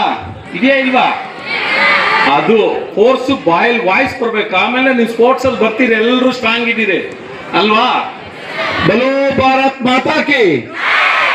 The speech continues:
ವೇದಿಕೆಯ ಮೇಲೆ ಆಸೀನರಾಗಿರ್ತಕ್ಕಂಥ ವೆಂಕಟರೆಡ್ಡಿ ಸರ್ ಅವರೇ,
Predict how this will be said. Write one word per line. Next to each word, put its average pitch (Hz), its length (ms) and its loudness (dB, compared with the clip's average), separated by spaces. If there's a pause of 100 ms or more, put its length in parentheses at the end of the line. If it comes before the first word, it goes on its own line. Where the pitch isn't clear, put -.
(1120)
ವೇದಿಕೆಯ 196 420 2 (100)
ಮೇಲೆ 180 220 0
ಆಸೀನರಾಗಿರ್ತಕ್ಕಂಥ 175 880 2 (800)
ವೆಂಕಟರೆಡ್ಡಿ 170 480 2
ಸರ್ 165 220 0
ಅವರೇ, 160 220 2